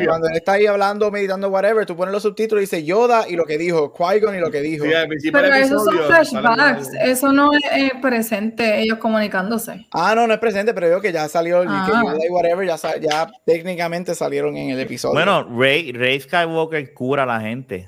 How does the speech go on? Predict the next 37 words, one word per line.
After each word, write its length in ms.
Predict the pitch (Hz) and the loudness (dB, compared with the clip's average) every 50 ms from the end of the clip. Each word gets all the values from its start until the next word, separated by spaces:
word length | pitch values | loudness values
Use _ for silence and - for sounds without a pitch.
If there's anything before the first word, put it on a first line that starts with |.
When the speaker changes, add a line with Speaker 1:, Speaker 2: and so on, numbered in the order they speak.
| - _ - | -18 _ -16
Speaker 4:
so, 480 | - - 90 87 85 82 80 80 - - _ _ _ _ _ _ - | -10 -8 -6 -6 -6 -6 -8 -10 -14 -18 _ _ _ _ _ _ -12
pues, 160 | - 95 - | -10 -10 -6
Rey 240 | - - - - 240 | -4 -2 -2 0 0
Speaker 3:
Ujú. 80 | 233 226 | -2 -2
Speaker 4:
Skywalker 180 | - 107 156 151 | 0 0 0 0
Speaker 1:
Exacto. 280 | 151 147 - 143 151 165 | 0 0 -2 -2 -2 -2
Speaker 4:
puede 220 | 123 123 117 113 | -2 -2 -4 -4
curarlo. 600 | - 101 92 87 95 110 117 104 95 92 92 _ _ _ _ _ _ _ _ _ _ _ _ _ - - _ _ _ _ | -4 -6 -6 -6 -6 -6 -6 -6 -8 -10 -12 _ _ _ _ _ _ _ _ _ _ _ _ _ -20 -20 _ _ _ _
Speaker 1:
Quizá 280 | - 269 269 262 269 | -4 -2 0 0 2
Speaker 3:
¿Y 20 | 262 | 2
Speaker 1:
ya 100 | 254 254 | 2 0
no 100 | 247 - | 0 0
fue 120 | - - | 0 2
la 60 | 254 240 | 2 2
Speaker 3:
Cal 80 | 247 | 2
Speaker 1:
primera. 220 | 247 254 240 240 - | 2 0 0 0 0
Speaker 3:
Kestis, 440 | - 277 277 269 269 - - - - | 0 -2 -2 -2 -2 -6 -10 -10 -6
qué 120 | - 254 | -4 -2
es 60 | 240 | 0
lo 180 | 254 247 247 247 | 0 0 0 0
que 100 | 269 269 | 0 0
él 100 | 254 247 | 2 2
hace? 300 | 240 254 262 - 330 320 | 0 0 -2 -4 -4 -2
Speaker 4:
Viaja 240 | - 240 220 - - | -2 0 -2 -2 -4
a 320 | _ _ - - - - | _ _ -20 -18 -10 -4
través 180 | 131 131 135 131 127 | -2 -2 -2 -2 -2
del 180 | 127 113 98 | -6 -6 -8
tiempo. 420 | - 113 113 135 135 - 104 92 - _ _ _ _ _ _ _ _ _ _ - | -8 -8 -8 -8 -10 -14 -18 -18 -18 _ _ _ _ _ _ _ _ _ _ -2
Speaker 2:
Cal, 280 | - 175 175 175 - - | 2 2 4 2 2 2
Cal 240 | 180 180 180 175 180 | 2 4 4 2 2
Kestis, 380 | - - 226 226 233 220 226 226 | 2 2 2 2 0 -2 -4 -2
Speaker 3:
Ujú. 80 | 233 226 226 | 0 2 2
Speaker 2:
él 100 | 226 226 | 2 2
puede, 540 | - 226 226 226 233 233 233 226 220 214 - | 2 2 2 4 4 2 2 0 0 -2 -2
eh, 680 | 196 185 180 180 175 175 175 170 170 160 160 156 151 147 | -2 -2 -2 0 -2 -2 -2 -2 -2 -2 -2 -4 -6 -10
ver, 420 | 151 151 151 160 160 165 175 185 - - | -10 -4 0 2 2 2 0 -2 -6 -6
eh, 240 | 175 175 165 151 | -4 -4 -4 -4